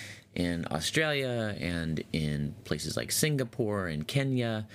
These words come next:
places we don't think of as having their own Englishes, but they do, they were using the King James too. It was, I, I'm gonna say, near one hundred percent or pretty much right at one hundred percent,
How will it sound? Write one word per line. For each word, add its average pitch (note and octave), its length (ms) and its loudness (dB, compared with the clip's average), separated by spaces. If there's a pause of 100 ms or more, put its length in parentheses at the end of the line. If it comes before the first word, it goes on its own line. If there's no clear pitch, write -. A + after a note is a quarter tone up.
(240)
places B2+ 320 0
we C#3+ 100 2
don't C#3 220 -2
think C3+ 220 2
of E2+ 240 0
as F2+ 260 -2
having G2+ 360 -2
their F2+ 200 -2
own G2 200 4
Englishes, F2+ 800 2 (420)
but - 140 0
they F2 100 2
do, G#2+ 420 0 (240)
they A#2+ 140 4
were C#3 80 2
using A2 240 2
the G2 60 0
King G#2 180 2
James F#2 320 -2
too. D2+ 360 0 (460)
It G#2+ 60 2
was, G#2 200 0 (200)
I, - 160 0
I'm G2 140 2
gonna F#2+ 140 2
say, G#2 280 0
near G2 280 2
one G2+ 200 0
hundred G2+ 240 0
percent G2 360 0
or E2 60 -4
pretty F2+ 220 -2
much G#2 160 0
right F#2+ 160 2
at A2 140 -4
one G2 100 2
hundred G2 180 0
percent, - 480 0